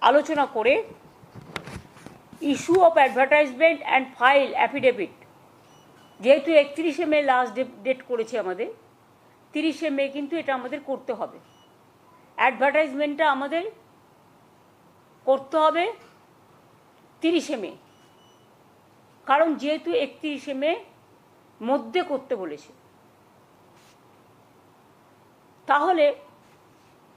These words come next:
আমরা অ্যাডভার্টাইজমেন্ট করব। আমি কিন্তু আবার বলছি, অপশন কিন্তু ওপেন আছে রিভিউয়ের জন্য। রিভিউয়ে যেটা বলবে আমরা সেটাই মানব।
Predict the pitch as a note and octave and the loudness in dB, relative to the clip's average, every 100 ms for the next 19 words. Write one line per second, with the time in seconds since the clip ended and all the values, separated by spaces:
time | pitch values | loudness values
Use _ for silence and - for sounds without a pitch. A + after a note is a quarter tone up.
0 | - B3+ D4 E4 B3+ A#3 C#4 D4+ E4 C4+ | -6 -2 2 2 2 0 0 2 0 -2
1 | D#4+ C#4+ D4 C#4 B3 B3 - - B3+ C#4 | -4 -2 0 0 -2 -4 -8 -10 -6 -4
2 | D4+ B3 C4 D#4+ D#4 D4+ D4+ C4+ - D4 | 0 2 4 4 2 -2 0 -2 -2 -6
3 | C#4+ C#4+ C#4+ C4+ C#4 C4 C4 B3 G3+ B3 | -6 -6 -4 -4 -4 -6 -8 -12 -10 -6
4 | A#3 G3 F3+ C#3+ - _ _ - _ G#3 | -6 -6 -10 -12 -16 _ _ -20 _ -6
5 | C4 C#4 D#4+ D#4 C#4+ D4 B3+ C#4 C#4+ D4+ | -4 -2 0 0 -2 -2 0 0 0 -2
6 | D4 - C#4 C4+ A#3 E3+ | -2 -4 -4 -4 -4 -8